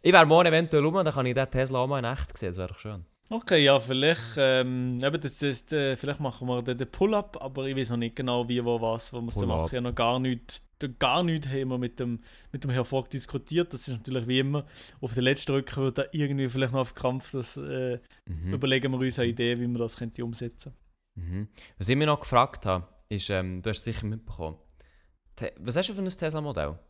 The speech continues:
Speaker 2: Model drei.
Speaker 1: Genau, es, die E U hat ja, ich glaub, gestern oder, we-, ich weiss nicht ganz wann, oder übers Wochenende, oder v-, vor dem Wochenende, ähm, hat ja einen Rückruf für Tesla-Modell angekündigt,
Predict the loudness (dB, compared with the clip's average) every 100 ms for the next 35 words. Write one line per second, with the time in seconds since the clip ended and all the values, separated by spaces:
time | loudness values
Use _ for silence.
0 | _ _ _ _ _ _ _ -8 -2 -2
1 | -2 -4 -2 -2 -4 _ _ -20 _ _
2 | _ _ _ -20 -20 -20 _ -4 -2 -4
3 | -6 -4 -6 -10 _ _ -4 0 2 2
4 | 2 0 0 0 0 -2 -20 _ _ _
5 | _ _ _ _ -6 -4 -4 -4 0 0
6 | 0 -4 -4 -4 -2 -4 -6 -10 -8 -6
7 | 0 2 4 4 2 -2 0 0 -2 -2
8 | -2 -2 -8 -8 -8 -6 -6 -4 -6 -4
9 | -4 -4 -10 -10 -8 -8 -10 -16 -6 -4
10 | -2 -2 -2 -2 -6 -20 -20 _ 0 2
11 | 2 -2 -2 -2 0 2 4 4 4 2
12 | 0 0 0 0 2 0 -2 -12 -16 -20
13 | _ -10 -4 0 0 2 0 2 2 2
14 | 0 -2 -2 -2 -2 -2 -2